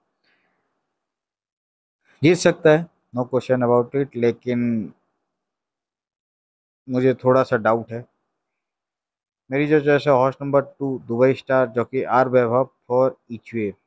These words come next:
देखो टू thousand meter class three जीता हुआ है, अ,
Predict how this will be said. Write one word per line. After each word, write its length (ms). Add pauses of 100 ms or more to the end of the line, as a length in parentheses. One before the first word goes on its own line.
(160)
देखो 220
टू 240
thousand 400
meter 220
class 280
three 180
जीता 280
हुआ 240
है, 160 (480)
अ, 420